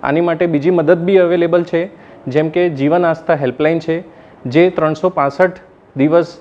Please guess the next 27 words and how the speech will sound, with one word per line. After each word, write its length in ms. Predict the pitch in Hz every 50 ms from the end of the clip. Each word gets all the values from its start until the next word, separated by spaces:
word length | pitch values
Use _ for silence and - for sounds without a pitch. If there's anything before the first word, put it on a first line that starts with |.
| - - -
વરસમાં 580 | 123 131 143 151 160 156 - 165 160 165 156 156
કામ 220 | - 139 143 156
કરે 240 | 147 156 143 147 160
છે, 220 | 151 - 160 165
અ, 60 | 170 165 - - - - - - - - - - 131 135 135 135 139 139 135 -
આખા 220 | - 147 143 - 180
દિવસમાં 460 | 175 175 160 170 175 - - 170 160
ચોવીસ 340 | - 135 127 131 156 160 -
કલાક 340 | - 170 160 160 165 165 165
અને 140 | 156 160
અઠવાડિયામાં 400 | 143 123 - - 151 147 151 156
સાતે 300 | 147 - 151 123 - 160
સાત 220 | 151 - 170 175 185
દિવસ 320 | 180 165 147 151 147 147
કામ 200 | - 131 120 123
કરે 240 | 117 120 110 113 107
છે. 180 | - - - - - - - - -
આનો 200 | - 131 143 165
એક 180 | 180 175 175 -
ટોલ 160 | 160 156 151
ફ્રી 200 | 147 - 190 202
નંબર 280 | 180 156 143 139 147 143
છે 260 | 143 147 143 156 - - - - - - - - -
વન 260 | 120 131 170 190 196
એઇટ 280 | - 156 156 165 165 147
ડબલ 260 | 139 135 147 170 160
ઝીરો 380 | 151 143 135 135 143 156 196